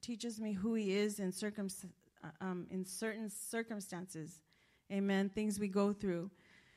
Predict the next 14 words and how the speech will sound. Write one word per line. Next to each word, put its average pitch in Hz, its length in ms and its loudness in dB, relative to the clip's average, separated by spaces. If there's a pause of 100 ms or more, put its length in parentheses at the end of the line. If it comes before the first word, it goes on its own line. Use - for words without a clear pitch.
(200)
So 214 220 -2
number 208 360 2
one, 190 460 0 (1080)
Jehovah, 214 680 6
self-existing 226 1120 2
God, 185 420 2 (280)
the 220 100 2
great 220 320 4
I 208 120 0
am. 185 440 0 (600)
Number 202 240 2
two, 190 480 0 (580)
Jehovah 226 420 4
Ra, 196 360 4